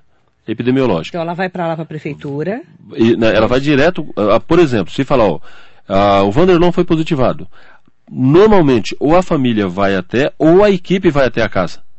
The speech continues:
Speaker 1: A nossa equipe vai
Speaker 2: Mas
Speaker 1: na
Speaker 2: e
Speaker 1: casa.
Speaker 2: se eu tô com febre passando mal, sou de
Speaker 1: Aí,
Speaker 2: Salesópolis?
Speaker 1: aí
Speaker 2: Eu
Speaker 1: vamos pra
Speaker 2: procuro
Speaker 1: Santa
Speaker 2: qual
Speaker 1: Casa.
Speaker 2: setor? Pra Santa
Speaker 1: Santa
Speaker 2: Casa.
Speaker 1: Casa.
Speaker 2: Santa Casa ficou ali como referência.
Speaker 1: Como referência. Santa
Speaker 2: Ok.
Speaker 1: Casa, é, recebe o, a primeira,
Speaker 2: Paciente.
Speaker 1: o paciente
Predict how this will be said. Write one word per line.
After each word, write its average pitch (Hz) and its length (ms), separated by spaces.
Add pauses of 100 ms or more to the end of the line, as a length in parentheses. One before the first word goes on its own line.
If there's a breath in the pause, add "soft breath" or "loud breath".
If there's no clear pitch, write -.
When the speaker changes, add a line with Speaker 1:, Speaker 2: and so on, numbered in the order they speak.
(400)
Speaker 1:
A 95 60
nossa 123 300
equipe 143 240
vai 127 100
Speaker 2:
Mas 117 120
Speaker 1:
na - 40
Speaker 2:
e - 20
Speaker 1:
casa. 117 140
Speaker 2:
se 147 60
eu - 20
tô 247 100
com 240 140
febre 208 400
passando 185 400
mal, 185 240
sou - 160
de 190 60
Speaker 1:
Aí, 107 320
Speaker 2:
Salesópolis? 151 340
Speaker 1:
aí 110 220
Speaker 2:
Eu 131 80
Speaker 1:
vamos 127 260
pra 123 140
Speaker 2:
procuro 120 60
Speaker 1:
Santa 127 180
Speaker 2:
qual - 100
Speaker 1:
Casa. 117 360
Speaker 2:
setor? 190 60
Pra 175 120
Santa 107 260
Speaker 1:
Santa 101 240
Speaker 2:
Casa. 92 440
Speaker 1:
Casa. 175 80
Speaker 2:
Santa 196 220
Casa 202 300
ficou 196 340
ali 196 200
como 202 160
referência. 190 360
Speaker 1:
Como 117 80
referência. 117 600
Santa - 240
Speaker 2:
Ok. 95 120
Speaker 1:
Casa, 98 400 (140)
é, 87 420 (120)
recebe 113 640
o, 95 280
a 87 60
primeira, 95 420
Speaker 2:
Paciente. 147 540
Speaker 1:
o - 80
paciente 135 760